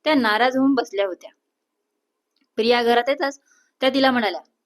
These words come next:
"प्रिया, सर्वांसाठी चहा ठेव." प्रिया मान हलवून हो म्हणते आणि किचनमध्ये जाते आणि चहा ठेवते. चहा बारीक गॅसवर करून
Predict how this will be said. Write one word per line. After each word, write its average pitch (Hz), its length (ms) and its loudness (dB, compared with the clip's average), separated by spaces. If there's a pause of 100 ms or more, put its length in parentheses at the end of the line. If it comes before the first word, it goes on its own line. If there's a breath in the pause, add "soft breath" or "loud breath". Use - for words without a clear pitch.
(500)
"प्रिया, 226 240 2 (520)
सर्वांसाठी 269 500 2
चहा 254 240 -2
ठेव." 440 220 -2 (720)
प्रिया 247 220 2
मान 247 340 2
हलवून 302 240 -2 (100)
हो 285 140 4
म्हणते 269 340 2
आणि 277 180 -2
किचनमध्ये 220 500 -4
जाते 220 300 -2 (380)
आणि 262 160 -2
चहा 262 240 -4
ठेवते. - 400 -8 (540 soft breath)
चहा 302 160 2
बारीक 269 380 0
गॅसवर 285 320 -2
करून 302 300 0